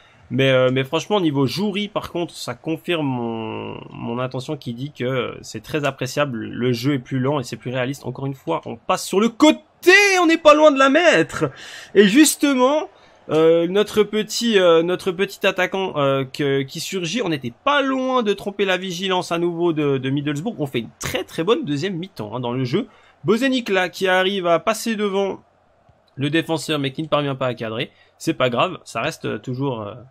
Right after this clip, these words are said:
appréciable d'avoir des joueurs qui, euh, eh bien, se montrent, euh, se montrent même, euh, avec quelques, avec peu de temps de jeu. Bon, bon retour là. Il y a un point qui est aussi très appréciable, les gars, c'est qu'en fait, euh,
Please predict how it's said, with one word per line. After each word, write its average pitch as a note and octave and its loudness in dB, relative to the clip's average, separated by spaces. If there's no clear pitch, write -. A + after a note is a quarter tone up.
appréciable C3 -4
d'avoir C#3 2
des C3 -2
joueurs C#3 -2
qui, G#3+ 0
euh, B2+ 0
eh C#3 -2
bien, D3+ -2
se - -8
montrent, C3+ -4
euh, G2 -10
se - -6
montrent D3 -4
même, B2 -4
euh, G#2 -6
avec A2+ -10
quelques, C3+ -8
avec A2 -4
peu A3+ -4
de A3 -12
temps F3 0
de E3+ -4
jeu. D#3+ -2
Bon, A#2+ -6
bon B2 -4
retour A2+ -8
là. C3+ -6
Il C3+ 2
y - 4
a F#3+ 4
un G#3+ 4
point C#4+ -2
qui - -2
est F#3+ 2
aussi F3 -4
très D4 -4
appréciable, A#3 -4
les D3 -4
gars, C#3 -6
c'est - -8
qu'en G3 -4
fait, B3 -4
euh, A#2 -4